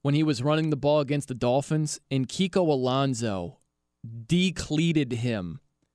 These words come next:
And I don't think it was even a penalty at the time. He would have been kicked out of the game now. But it has changed so much from that point until now, where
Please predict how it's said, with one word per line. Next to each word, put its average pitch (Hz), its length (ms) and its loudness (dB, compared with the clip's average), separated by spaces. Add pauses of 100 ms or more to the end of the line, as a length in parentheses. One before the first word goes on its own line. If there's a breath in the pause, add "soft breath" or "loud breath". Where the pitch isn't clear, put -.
(460)
And 165 160 2
I 214 60 6
don't 208 200 0
think 202 180 2
it 175 80 0
was 156 200 2
even 160 200 0
a 123 60 0
penalty 156 600 -2
at 98 100 -6
the 98 80 -12
time. 82 380 -10 (1080)
He 151 140 4
would 185 80 4
have 131 60 -2
been 123 200 0
kicked - 240 -2
out 120 120 0
of 104 60 -4
the 95 60 -6
game 104 280 -2
now. 101 400 -4 (340 soft breath)
But 156 180 0
it 202 160 -2
has 196 320 -2 (300)
changed 165 720 -4
so 160 460 0
much 143 600 -2
from 135 280 -2
that 139 240 2
point 143 360 0
until 127 440 -2
now, 135 340 0
where 90 380 -4